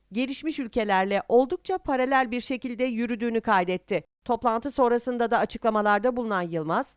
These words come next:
konut arzını artırma konusunda değerlendirmeler yapıldı. "İlk konut edinimini destekleyici çerçevede hareket edeceğiz. Türkiye Cumhuriyeti Merkez Bankası, Bankacılık Düzenleme ve Denetleme Kurulu'nun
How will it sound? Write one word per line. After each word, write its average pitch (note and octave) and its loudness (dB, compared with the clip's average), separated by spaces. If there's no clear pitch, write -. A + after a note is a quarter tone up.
konut D4 -2
arzını C4 2
artırma B3+ 0
konusunda B3+ 0
değerlendirmeler G3 2
yapıldı. F#3 -2
"İlk E4 -4
konut D4 -2
edinimini A#3 -2
destekleyici A#3 0
çerçevede A3 2
hareket G#3 0
edeceğiz. F3+ 0
Türkiye C4+ -4
Cumhuriyeti B3 -2
Merkez A3+ 0
Bankası, A3 -2
Bankacılık A#3+ 0
Düzenleme A3+ 0
ve A3+ 0
Denetleme A3+ -2
Kurulu'nun A3+ -2